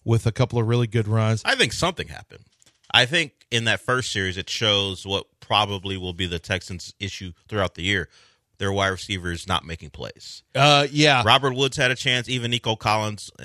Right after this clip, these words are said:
Speaker 2: a, a ball,
Speaker 1: Uh-huh.
Speaker 2: a nice ball by
Speaker 1: Even Adam
Speaker 2: C J
Speaker 1: Humphries in the
Speaker 2: Stroud.
Speaker 1: game. Like, it was throughout the game, wide receivers had opportunities that they didn't
Speaker 2: And
Speaker 1: get
Speaker 2: we,
Speaker 1: on.
Speaker 2: and we look around the league as far as young qu-, young quarterbacks and what they need to succeed. Sure, you want them to be protected, but even maybe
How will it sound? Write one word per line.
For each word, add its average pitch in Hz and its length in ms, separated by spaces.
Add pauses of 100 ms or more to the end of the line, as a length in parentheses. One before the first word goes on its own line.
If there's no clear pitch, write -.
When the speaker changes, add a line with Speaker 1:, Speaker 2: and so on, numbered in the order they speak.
(160)
Speaker 2:
a, 82 260
a 82 60
ball, 95 300
Speaker 1:
Uh-huh. 123 340
Speaker 2:
a 98 80
nice 104 340
ball 98 280
by 87 360
Speaker 1:
Even 190 220
Adam 156 380
Speaker 2:
C 131 60
J 135 80
Speaker 1:
Humphries 131 180 (160)
in - 20
the 95 60
Speaker 2:
Stroud. 92 140
Speaker 1:
game. 151 220
Like, 143 200
it 175 40
was 185 140
throughout 131 360
the 123 80
game, 127 320
wide 120 280
receivers 117 480
had 113 180
opportunities 104 760
that 95 140
they 98 100
didn't 87 240
Speaker 2:
And 110 140
Speaker 1:
get 95 40
Speaker 2:
we, 113 80
Speaker 1:
on. - 60
Speaker 2:
and 110 120
we 110 60
look 123 220
around 104 340
the 95 80
league 95 320
as 85 140
far 90 180
as 85 140
young 90 160
qu-, - 180 (220)
young 87 180
quarterbacks 82 560
and 85 80
what 85 120
they 82 120
need 87 320
to - 100
succeed. 123 480
Sure, 101 200
you 87 180
want 87 220 (100)
them 85 140
to 82 100
be 76 200
protected, 139 640 (200)
but 95 120
even 101 240
maybe 87 340